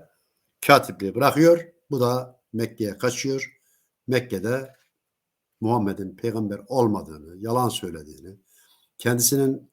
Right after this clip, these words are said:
katiplik yaptığını, istediği şeyleri Kur'an'a yazdığını, ayet olarak yazdığını insanlara açıklıyor. Ve peygamber bunu duyuyor. Mekke'nin fethi sırasında daha birçok kişi daha var. Ölüm fermanı veriyor.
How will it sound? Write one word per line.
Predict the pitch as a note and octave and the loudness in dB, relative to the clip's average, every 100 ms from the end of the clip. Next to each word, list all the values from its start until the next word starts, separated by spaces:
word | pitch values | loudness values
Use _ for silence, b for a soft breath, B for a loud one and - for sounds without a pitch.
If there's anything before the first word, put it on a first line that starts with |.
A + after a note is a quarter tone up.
| - | -2
katiplik | A2+ - A#2+ C3 - | -2 -2 -8 -10 -6
yaptığını, | G#2+ - G2 F#2 G2+ | -6 -6 -10 -8 -6
istediği | A2 C3+ C3+ | -4 -2 -2
şeyleri | A#2+ C3+ B2+ B2 | -2 0 0 -2
Kur'an'a | B2 B2+ B2 | -4 -2 0
yazdığını, | A#2 A#2 A2+ G#2+ A2+ E2+ F2 | 2 4 2 2 0 -2 -8
ayet | G2+ A2 G#2 | -6 -4 -6
olarak | F#2 F2 G2 | -8 -8 -6
yazdığını | A2 F2+ A#2 D3+ | -6 -6 -8 -6
insanlara | E3 B2+ A#2+ C#3+ | -4 -2 -2 -4
açıklıyor. | B2+ - - D#2+ - _ b b b b b b _ | -4 -6 -10 -16 -18 _ b b b b b b _
Ve | A#2 D#3+ F3+ - - | 6 8 8 2 0
peygamber | E3 D#3+ C#3+ B2 D3 E3+ - _ _ _ _ | 2 4 4 4 2 0 -6 _ _ _ _
bunu | A#2+ A#2 D3 A2+ | -8 -2 -2 0
duyuyor. | G#2+ C3 A2+ B2 - _ _ _ _ _ _ _ _ _ _ _ _ | -2 0 -2 -4 -10 _ _ _ _ _ _ _ _ _ _ _ _
Mekke'nin | B2 D#3 D#3 C3+ A2+ | 0 2 2 2 0
fethi | - D3 - G#2+ | -2 -4 -4 -6
sırasında | - - B2 - G#2 A#2 C3+ - _ _ _ _ G#2+ | -4 -4 -4 -4 -2 -2 -4 -8 _ _ _ _ -2
daha | B2 A#2+ | 0 2
birçok | A2+ - A2+ | -2 -6 -8
kişi | - G2+ | -8 -8
daha | G2 F#2 F2+ | -6 -6 -6
var. | B2 - _ _ _ _ - | -8 -10 _ _ _ _ -4
Ölüm | A#2+ C#3+ | -2 0
fermanı | C#3+ A2 G#2 G#2+ A2 E2 - _ _ | -2 -4 -4 -2 -4 -6 -14 _ _
veriyor. | F2 F2+ E2+ F2+ A#2 | -12 -10 -10 -12 -14